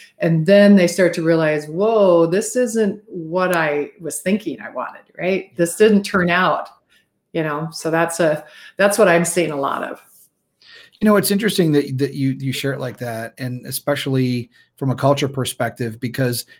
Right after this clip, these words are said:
Speaker 2: I think a lot of times, as you know, new people, um, uh, new employees, new team members come into the practice, and there's a particular culture,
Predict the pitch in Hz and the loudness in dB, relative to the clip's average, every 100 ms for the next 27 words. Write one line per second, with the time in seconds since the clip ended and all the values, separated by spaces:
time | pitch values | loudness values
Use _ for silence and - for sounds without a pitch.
0 | - 131 165 147 147 139 139 127 123 131 | -10 -4 0 2 2 2 0 0 0 0
1 | 127 123 123 117 123 131 131 - 139 131 | 0 0 -2 -2 -2 -2 -2 -4 -2 0
2 | 120 117 - _ _ _ 127 123 120 117 | 0 -2 -8 _ _ _ -6 -4 -4 -4
3 | 117 113 127 123 120 135 139 - 135 127 | -8 -8 -6 -6 -4 -2 -2 -2 0 0
4 | 120 123 117 - 127 120 120 - 127 120 | 0 -2 -2 0 0 0 -4 -2 -2 -2
5 | 113 - 127 123 123 117 113 - 135 123 | -6 -4 -2 -2 -4 -4 -2 -4 -6 -4
6 | 120 117 - 139 135 117 - 131 135 135 | -6 -6 -6 -4 -2 -4 -2 -2 0 -2
7 | 120 117 | -2 -2